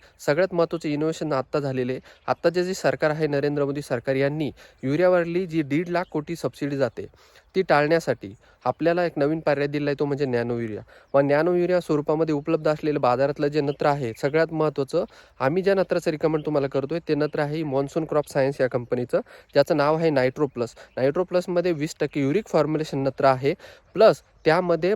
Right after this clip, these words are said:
पाच टक्के पोटॅश आणि एक टक्का झिंक आहे, जे की तुमच्या पिकाला वाढ करून लुसलुशीतपणा म्हणजे हिरवागारपणा ठेवतं, त्याला कुठलाही अँटी स्ट्रेस येऊ देत नाही. विशेष म्हणजे त्याची पूर्ण नत्राची रिक्वायरमेंट भरून काढतं आणि इमिजिएट पानाद्वारे नत्र शोषल्या गेल्यामुळं पिकाला लगेच ते लागू होतं.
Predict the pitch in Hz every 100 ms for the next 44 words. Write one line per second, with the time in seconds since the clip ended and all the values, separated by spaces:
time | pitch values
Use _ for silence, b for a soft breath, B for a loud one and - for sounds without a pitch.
0 | - 147 - 165 - 160 180 170 165 151
1 | 143 - 147 - 139 127 120 117 117 139
2 | 156 180 175 175 170 139 160 165 139 139
3 | 160 170 165 165 175 156 - 156 165 156
4 | 143 143 143 139 147 135 147 151 151 147
5 | 147 147 123 120 208 B B B - 147
6 | 156 147 160 175 139 139 160 - 156 -
7 | 147 139 135 135 165 - B B 160 190
8 | 175 170 175 156 156 - 190 196 175 151
9 | - 147 151 139 139 147 147 127 139 156
10 | 160 156 151 139 139 143 151 160 180 B
11 | B B 139 175 180 170 160 156 - -
12 | 139 - 160 160 151 131 113 - b -
13 | 139 160 156 143 160 - 131 123 131 120
14 | 82